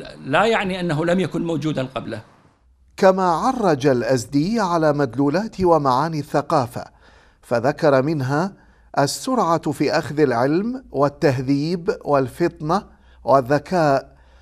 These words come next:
Speaker 2: وإقامة المعوج من الأشياء.
Speaker 1: نبدأ، آه، بمعنى كلمة ثقافة وثقافة.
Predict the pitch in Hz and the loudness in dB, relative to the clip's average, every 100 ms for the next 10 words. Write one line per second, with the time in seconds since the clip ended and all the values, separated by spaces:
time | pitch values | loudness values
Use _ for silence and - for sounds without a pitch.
0 | - 127 131 139 - 208 208 175 151 156 | 0 2 2 -2 -2 -2 -2 -2 -2 -2
1 | 135 139 113 123 143 113 123 127 127 120 | 0 -2 0 2 0 0 -2 -2 -2 -2
2 | 131 147 - 202 165 - - - - - | -2 -6 -4 -4 -4 -8 -12 -20 -20 -16
3 | 165 190 269 190 202 - - _ 175 156 | -4 0 0 0 -4 -6 -12 _ -12 -8
4 | 151 147 151 147 143 147 135 180 208 262 | -8 -8 -8 -8 -10 -12 -10 -2 0 0
5 | 233 208 214 208 208 214 190 190 - - | -2 -2 -4 -4 -6 -4 -6 -6 -10 -20
6 | - 127 202 - 127 - 147 147 - _ | -20 -4 -4 -2 -6 -6 -8 -10 -20 _
7 | _ _ _ _ 135 156 175 180 - - | _ _ _ _ -8 -4 -2 -4 -8 -8
8 | 147 139 117 107 67 | -4 -2 -2 -4 -14